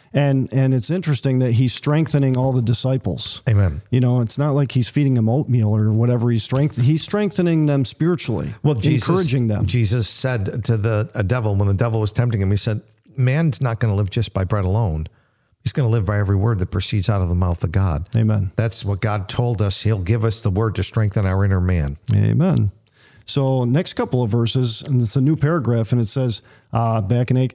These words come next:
Speaker 1: Acts eighteen twenty-four, "And a certain Jew named Apollos, born at Alexandria, an eloquent man and mighty in the scriptures, he came to Ephesus. This man was instructed in the way of the Lord,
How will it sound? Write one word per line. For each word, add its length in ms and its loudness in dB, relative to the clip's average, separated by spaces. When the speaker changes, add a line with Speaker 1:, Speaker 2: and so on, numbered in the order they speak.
Speaker 1:
Acts 360 0
eighteen 460 0
twenty-four, 640 0
"And 200 2
a 60 2
certain 420 0
Jew 460 2
named 280 2
Apollos, 800 -2
born 400 2
at 240 0
Alexandria, 920 0
an 240 2
eloquent 500 0
man 460 0
and 300 2
mighty 320 2
in 120 0
the 80 0
scriptures, 720 -4
he 140 0
came 240 0
to 120 2
Ephesus. 680 -4
This 220 0
man 240 2
was 160 0
instructed 560 -2
in 120 2
the 80 2
way 260 0
of 140 -4
the 80 0
Lord, 500 0